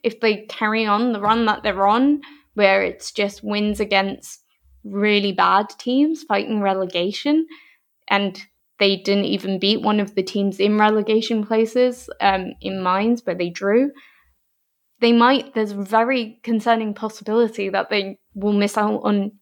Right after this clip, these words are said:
any European football. How can they get a new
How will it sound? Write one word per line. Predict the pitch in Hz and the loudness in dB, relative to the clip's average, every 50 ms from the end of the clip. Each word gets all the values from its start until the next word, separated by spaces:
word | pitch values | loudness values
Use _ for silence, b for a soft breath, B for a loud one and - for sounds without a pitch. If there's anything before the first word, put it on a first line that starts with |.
| _ | _
any | - 240 302 403 349 247 196 190 190 - _ | 4 4 6 6 6 4 2 0 -6 -12 _
European | - 208 196 196 196 190 190 - 202 202 196 196 202 | -4 -2 0 0 0 0 0 -2 -4 -2 -2 -4 -4
football. | - - - - - 214 - - 220 214 b b b b b b b b _ | -4 -6 -6 -4 -4 -6 -4 -4 -6 -8 b b b b b b b b _
How | - - 226 233 247 | 0 2 2 2 2
can | 240 - - 240 226 226 | 0 -4 -6 -4 -2 -2
they | 226 226 220 220 220 214 220 214 214 _ _ _ _ _ _ _ _ _ _ _ _ | 0 0 0 0 0 -2 -4 -6 -8 _ _ _ _ _ _ _ _ _ _ _ _
get | - 208 208 220 - - - | -2 -2 -2 -2 -4 -4 -4
a | 214 202 | -2 -2
new | 202 202 202 208 208 214 220 226 226 220 214 202 196 202 - | -2 -2 -2 0 2 2 2 2 2 0 0 -2 -4 -6 -10